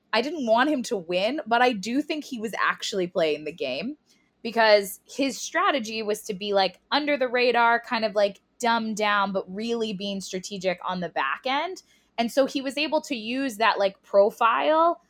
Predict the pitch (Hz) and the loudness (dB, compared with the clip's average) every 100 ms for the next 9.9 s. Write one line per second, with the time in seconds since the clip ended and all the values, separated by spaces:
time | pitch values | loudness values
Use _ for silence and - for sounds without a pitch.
0 | - - 233 208 196 202 196 196 185 190 | -16 -6 -4 -2 2 4 4 0 0 6
1 | 180 180 180 175 147 156 185 247 - - | 6 6 2 0 2 4 2 0 -4 -10
2 | 269 - 294 294 294 240 - _ - 202 | -10 -4 -2 2 0 0 -10 _ -10 -4
3 | 202 220 233 294 392 - - 233 - 208 | 2 4 4 0 -2 -6 -4 -2 0 -2
4 | - - 202 - 175 131 135 202 - - | -4 -6 -6 -6 -2 0 -2 -6 -14 -16
5 | - _ _ _ _ - 285 311 311 330 | -18 _ _ _ _ -2 2 4 2 -4
6 | 311 - _ _ 277 294 294 247 - 294 | -6 -14 _ _ -2 0 2 0 0 -2
7 | 254 - 294 233 226 214 190 180 165 185 | -2 -2 2 4 4 4 0 0 2 2
8 | 208 196 185 _ _ - 247 262 320 330 | 4 2 2 _ _ -2 0 2 2 4
9 | 370 285 240 262 262 262 254 226 185 | 4 2 -4 -6 -4 -4 -4 -6 -6